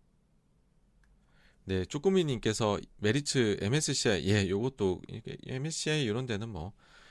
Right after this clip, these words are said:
시총만 올라가면은 그다음 편입 요건 갖추게 되니까요. 네네. 김바이런님께서 인버스를 사서 해지하는 방식은 어떨까요? 사실은 뭐 이것도, 그러니까는 요거는 조금 제가 볼 때는,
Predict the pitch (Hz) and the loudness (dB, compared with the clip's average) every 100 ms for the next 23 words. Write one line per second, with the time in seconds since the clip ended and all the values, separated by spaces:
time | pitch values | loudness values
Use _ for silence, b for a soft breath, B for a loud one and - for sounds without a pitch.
0 | B - - 151 180 151 139 151 135 131 | B -12 -6 -2 0 2 4 4 2 0
1 | 101 92 101 92 143 123 - - - - | 0 2 2 0 -4 -4 -8 -10 -8 -6
2 | 95 82 - 113 95 78 - 71 85 107 | -8 -8 -4 -4 -4 -6 -8 -8 -8 -10
3 | - 76 73 69 _ _ _ _ b b | -10 -10 -10 -14 _ _ _ _ b b
4 | b b b - 143 165 127 110 139 123 | b b b -4 -2 2 4 4 2 0
5 | 101 110 117 - 120 175 185 151 139 131 | -2 0 0 0 2 2 2 2 2 2
6 | 135 131 147 185 175 160 117 101 127 120 | 0 0 0 2 2 2 0 -2 0 -2
7 | 87 - 98 92 78 78 113 107 B B | -4 -2 -4 -2 -2 2 2 0 B B
8 | B B - 165 190 180 120 98 160 - | B B -2 2 2 4 4 4 4 4
9 | 101 107 92 - 104 101 B B 107 120 | 4 4 2 0 -2 -2 B B 2 2
10 | 170 143 139 147 135 90 104 110 - 95 | 2 0 -2 -2 0 0 0 -2 -2 0
11 | 101 | -2